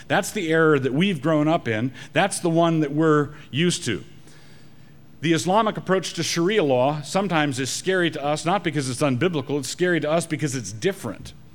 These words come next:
And, and so we say, "Oh no, we don't want Islamic law, we don't want that." Not because it's unbiblical, but because it's different. And we're very comfortable with the, the, the idolatries that we grew up with. We're comfortable with the erroneous assumptions that we,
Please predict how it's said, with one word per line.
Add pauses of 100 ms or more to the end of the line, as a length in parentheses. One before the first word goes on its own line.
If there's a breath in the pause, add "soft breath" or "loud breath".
(140)
And,
and
so
we
say,
"Oh
no,
we
don't
want
Islamic
law,
we
don't
want
that." (280 loud breath)
Not
because
it's
unbiblical,
but
because
it's
different. (280 loud breath)
And
we're
very
comfortable
with
the, (120)
the, (100)
the
idolatries
that
we
grew
up
with.
We're
comfortable (420 loud breath)
with
the (240)
erroneous
assumptions (240 soft breath)
that
we,